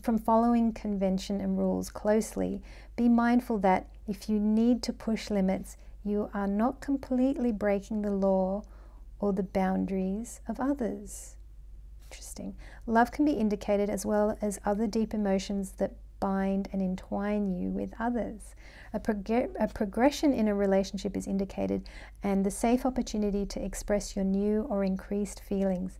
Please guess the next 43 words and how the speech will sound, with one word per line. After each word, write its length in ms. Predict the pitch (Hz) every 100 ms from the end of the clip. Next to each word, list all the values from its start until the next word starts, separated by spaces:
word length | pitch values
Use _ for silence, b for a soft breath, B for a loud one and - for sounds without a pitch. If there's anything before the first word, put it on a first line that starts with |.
| -
is 140 | 190
offered. 340 | 196 185 190 233
Oh, 220 | 208 190
beautiful. 760 | 190 185 190 185 - - 190 214 B B B B B B B - -
Oh, 180 | 285 311
how 260 | 233 196
lovely. 640 | 196 190 214 214 196 190 208
Marriage, 460 | 214 233 247 254 -
partnership, 580 | - 226 220 214 - 202
and 120 | 202
alliances 640 | 196 190 196 208 196 202 196
are 180 | 196
in 120 | 190 190
focus. 680 | - 196 - 202 190 - - B B B B
You 220 | 220 240 269
may 180 | 277
be 140 | 247 247
expected 640 | 202 - 220 214 - 196
to 120 | 202 196
act 360 | 208 190 - - -
a 60 | 208
certain 460 | - 214 202 196 190
way 380 | 214 220 254
or 140 | 262 202
do 160 | 208
something 640 | 196 - 214 214 214 202 190 B B
which 220 | 208 -
you 80 | 214
do 140 | 208
not 180 | 208 196
agree 340 | 185 185 196
with. 280 | 190 185 180 - b b b
Be 80 | 214
very 300 | 190 214 214
careful 440 | 214 226 214 - 202
that 160 | 202
you 240 | 202 202 202
are 100 | 202
not 220 | 202 208
becoming 360 | 202 208 196
obsessed 540 | 190 190 - 214 214 -
with 100 | 196
something. 560 | - 214 185 220 285